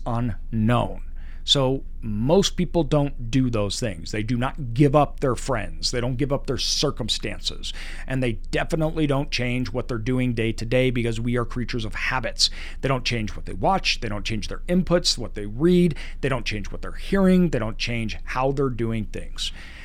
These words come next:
And, uh, these things are tough. They're hard. But if you focus on just those three things, circumstances, inputs, and execution,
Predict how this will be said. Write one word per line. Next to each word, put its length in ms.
And, 400
uh, 120
these 300
things 220
are 80
tough. 480
They're 120
hard. 340
But 260
if 140
you 120
focus 400
on 180
just 260
those 220
three 200
things, 440
circumstances, 920
inputs, 640
and 100
execution, 760